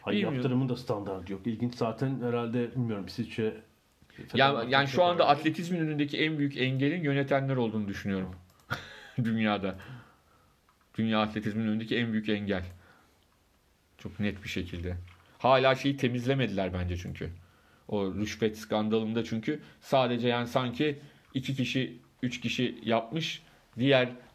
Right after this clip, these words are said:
Speaker 2: aynı ekipte olanların hiçbirinin olaydan haberi yokmuş gibi. Hakikaten
Speaker 1: O da ne ya? Falan. O da
Speaker 2: Falan.
Speaker 1: ne ya? Ee, bundan sonraki Diamond League'in bundan sonraki ayağı,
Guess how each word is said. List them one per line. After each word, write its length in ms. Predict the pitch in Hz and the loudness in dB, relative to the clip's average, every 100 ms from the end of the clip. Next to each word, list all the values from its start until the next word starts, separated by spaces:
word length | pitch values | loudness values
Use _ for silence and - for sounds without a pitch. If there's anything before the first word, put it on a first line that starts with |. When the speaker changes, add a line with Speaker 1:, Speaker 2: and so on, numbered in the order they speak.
| - | 4
Speaker 2:
aynı 500 | 143 156 151 143 135 | 6 6 4 2 2
ekipte 380 | 139 127 135 - | 0 0 -2 2
olanların 440 | 139 139 139 143 156 | 4 6 4 2 0
hiçbirinin 360 | 170 - 156 | -2 -2 0
olaydan 340 | 190 147 147 185 | 2 4 4 4
haberi 300 | 143 139 147 | 2 4 4
yokmuş 540 | 123 - 92 - - - _ _ - | 2 0 -6 -10 -10 -18 _ _ -6
gibi. 380 | 107 151 190 - - | -2 0 -2 -6 -2
Hakikaten 540 | 131 127 110 110 156 185 - - _ _ _ _ - _ _ - | -2 0 -2 0 -2 -4 -14 -20 _ _ _ _ -20 _ _ -6
Speaker 1:
O 120 | 123 127 | -2 -2
da 100 | 110 | -2
ne 100 | 92 | -4
ya? 140 | 117 139 - | -6 -8 -12
Falan. 140 | 90 | -14
O 20 | 90 | -14
da 260 | - - | -16 -4
Speaker 2:
Falan. 220 | 135 117 | 0 2
Speaker 1:
ne 40 | 95 | 0
ya? 60 | - - - - _ _ _ _ _ _ - - - - - _ _ _ _ - | -6 -16 -20 -20 _ _ _ _ _ _ -20 -20 -20 -20 -20 _ _ _ _ -10
Ee, 300 | 104 104 98 | -6 -6 -2
bundan 240 | 120 143 | 0 0
sonraki 340 | 156 160 151 139 | 0 -2 0 2
Diamond 340 | 143 156 147 | 2 2 -2
League'in 240 | 143 160 | 0 0
bundan 240 | 147 147 156 | 2 2 0
sonraki 360 | 147 139 139 | 0 0 0
ayağı, 380 | 135 139 151 190 | 0 0 0 -2